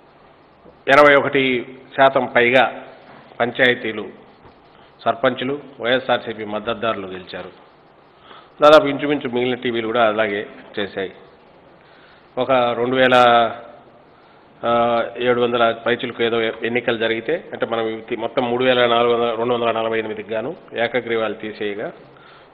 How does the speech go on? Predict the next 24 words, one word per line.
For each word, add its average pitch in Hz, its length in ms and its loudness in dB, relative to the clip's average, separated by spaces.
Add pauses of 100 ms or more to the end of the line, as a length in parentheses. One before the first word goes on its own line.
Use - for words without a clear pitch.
పోలింగ్ 123 300 -2
జరిగిన 113 300 -2
వాటిలో 110 420 -2
రెండు 113 200 -4
వేల 120 180 4
ఆరు 113 180 6
వందల 113 200 0
ముప్పై 110 320 -4
ఏడు 117 220 2
వైఎస్ఆర్సీపీకి 104 880 -6 (520)
వచ్చినాయి. 95 380 -14 (1900)
టీడీపీకి 143 420 2
ఐదు 127 180 4
వందల 120 240 4
ఎనిమిది, 113 480 -2 (160)
ఇతరులు 113 520 -4 (280)
తొంభై 113 260 -4
ఎనిమిది. 110 300 -6
ఇది 117 140 -6
మాకు 117 260 -2
వచ్చిన, 127 180 -6
ఇప్పుడు 113 200 -6
వచ్చిన 113 240 -8
లెక్క. - 240 -10